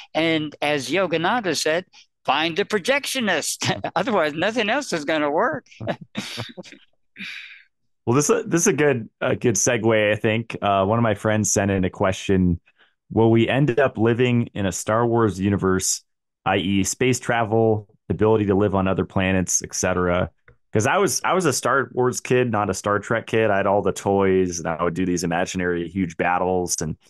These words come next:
Speaker 2: even made stop motion films with them, uh, all <laughs> the little creatures. And I, I find th-, those movies, uh, really interesting, that series. I mean, the fir-, the original ones, you know, the first, like,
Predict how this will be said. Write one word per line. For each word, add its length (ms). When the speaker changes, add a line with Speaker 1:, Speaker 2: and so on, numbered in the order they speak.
Speaker 2:
even 180
made 160
stop 340
motion 300
films 440
with 200
them, 320
uh, 40
all 160
<laughs> 200
the 60
little 280
creatures. 680
And 180
I, 140
I 60
find 540
th-, 160
those 240
movies, 920
uh, 420
really 360
interesting, 560
that 140
series. 560
I 40
mean, 180
the 80
fir-, 240
the 160
original 440
ones, 320
you 80
know, 120
the 100
first, 420
like, 160